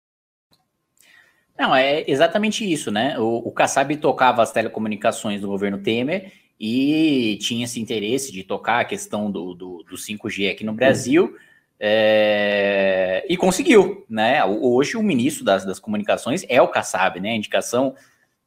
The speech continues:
do Fábio Faria no P S D é basicamente, ó, uma, uma maneira de maquiar o nome do Kassab pra indicação, porque realmente pegaria muito mal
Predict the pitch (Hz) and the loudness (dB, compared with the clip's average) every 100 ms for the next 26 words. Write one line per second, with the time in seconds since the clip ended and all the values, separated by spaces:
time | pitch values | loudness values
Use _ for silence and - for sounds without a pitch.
0 | _ _ _ - 147 135 120 127 113 110 | _ _ _ -4 2 2 2 2 0 0
1 | 120 131 151 151 202 226 269 233 190 185 | -2 2 0 2 4 6 4 4 4 4
2 | 214 165 180 - 226 220 - 156 143 - | 0 2 -2 -2 -2 -2 2 2 2 -4
3 | _ _ _ _ _ - 139 139 131 143 | _ _ _ _ _ -8 4 6 6 4
4 | 147 147 147 143 160 151 165 165 165 - | 4 6 6 6 2 0 0 2 0 2
5 | 196 151 151 - - 143 127 127 127 143 | 4 6 4 -2 -10 -2 0 0 0 2
6 | 135 127 120 135 135 165 214 - 185 220 | 2 2 0 -2 -2 0 0 4 2 2
7 | 233 - 247 220 277 160 170 208 196 160 | -2 -6 0 2 2 0 0 4 4 4
8 | 156 196 202 131 147 156 - | 0 -2 2 6 6 4 -8